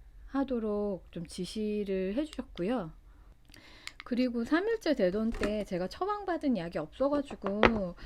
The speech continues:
굉장히 좀 힘들었어요. 그래서 목이 너무 아프고, 요런 상태는 지나갔지만 코가 막혀가지고 또 계속 반복적으로 목이 붓는 와중이라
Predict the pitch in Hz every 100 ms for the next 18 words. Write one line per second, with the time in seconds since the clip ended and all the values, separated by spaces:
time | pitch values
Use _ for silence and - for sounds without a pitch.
0 | - - - - - 208 240 247 226 214
1 | 403 427 415 294 - 175 180 165 247 277
2 | 254 220 415 330 156 - - - - 240
3 | 202 302 370 - - - - - 233 320
4 | 311 320 302 262 240 202 185 143 - 202
5 | 233 180 - - 370 392 339 180 - 202
6 | 190 180 - 240 294 156 - - - -
7 | - 320 262 262 240 175 214 240 240 220
8 | 208 202 170 165 196 196 185 226 254 240
9 | 226 208 151 156 196 180 214 240 196